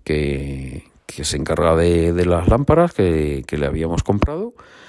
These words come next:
y, y que se disculpan porque, eh, dicen que, que hubo un, un, un error de, entre los servidores y que durante unas horas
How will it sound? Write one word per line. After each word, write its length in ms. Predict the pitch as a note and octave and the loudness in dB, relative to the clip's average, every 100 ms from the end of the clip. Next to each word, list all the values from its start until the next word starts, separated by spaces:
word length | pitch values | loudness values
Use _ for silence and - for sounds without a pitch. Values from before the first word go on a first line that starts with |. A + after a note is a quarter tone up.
| - - _ _ _ _ _ B2 | -20 -20 _ _ _ _ _ 0
y, 540 | A#2+ A#2 A2 A2 - - | 2 4 4 4 2 0
y 100 | A#2+ | 0
que 140 | A2 | 0
se 180 | G2+ F#2 | 0 -4
disculpan 840 | F2 - C#3 D3 C#3+ D3 G3 A3+ _ | -4 -2 0 0 2 0 0 -8 _
porque, 1040 | - G#2 - F#2 F2+ F2 E2 D#2 D2 C2+ - _ _ _ _ _ _ _ - | -8 -8 -4 -2 0 -2 -4 -4 -6 -10 -14 _ _ _ _ _ _ _ -6
eh, 260 | F2+ F2+ F2 | -4 -4 -4
dicen 460 | A#2 C#3 C#3+ D3 | -4 2 2 2
que, 520 | F3 C3+ A2 G2+ F2+ - | 0 2 4 4 0 0
que 200 | F#2+ F#2+ | 4 6
hubo 500 | G2 G#2+ A#2 A#2 A#2+ | 6 6 6 6 4
un, 920 | A#2 A#2 A#2 A#2 A#2 A#2 A2+ A2 E2 - _ - _ | 2 2 2 2 0 0 0 -2 -6 -12 _ -20 _
un, 400 | A#2 A#2+ A2+ A2 | -2 0 0 -2
un 200 | - B2 | 0 2
error 420 | A#2+ A2+ C#3 C3 F#2 | 4 4 4 4 2
de, 420 | E2+ D#2+ C#2+ E2+ | 2 2 0 -4
entre 240 | D#2+ D2+ | -4 -4
los 200 | D2 D2 | -6 -6
servidores 840 | E2 D#2+ E2 F2+ C#3 D3 F3+ G#3+ - | -6 -4 -4 0 4 4 2 -2 -8
y 160 | G2+ F#2+ | -10 -6
que 200 | - E2+ | -2 0
durante 520 | E2+ D#2+ D#2+ D2 C#2 | 0 0 -2 -2 -6
unas 380 | D2+ E2 E2+ - | -4 -6 -8 -4
horas 540 | B2+ D3 E3+ - - | 0 0 -2 -6 -14